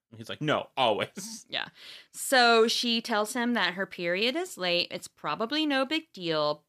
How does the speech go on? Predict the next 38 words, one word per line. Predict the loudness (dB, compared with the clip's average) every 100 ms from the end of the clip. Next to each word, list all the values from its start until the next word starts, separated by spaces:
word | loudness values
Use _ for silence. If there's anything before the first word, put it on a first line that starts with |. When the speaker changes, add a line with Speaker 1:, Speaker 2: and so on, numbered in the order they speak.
| -4
Speaker 1:
but | 0 2 2 -4 _ -20 _ -6
if | -6 -2
by | 2 4 4 0
April, | 0 0 2 0 0 -4
for | -4 -2
some | 0 0 2
reason, | 2 0 0 0
it's | -2
because | 0 2 2
they | 2
don't | 4 4
wanna | 2 0
face | 2 0 0
to |
the | 0
reality | 2 4 4 2 2
that |
Speaker 2:
Right. | 2
Speaker 1:
she | 2 0
might | 0
be | -4
pregnant. | -10 -12 -8
Speaker 2:
Right. | -8 -10 _
Speaker 1:
That's | 0 0 0
exactly | 4 4 4 6
Speaker 2:
They're | 6
Speaker 1:
what | 8
it |
Speaker 2:
both | 8 6
Speaker 1:
is. |
They're | 6 6
Speaker 2:
deeply | 6 8
Speaker 1:
both | 8 8
Speaker 2:
in | 6
denial | 6 6 6 4
about | 4 2
it. |
Speaker 1:
Yes. | 2 0 -6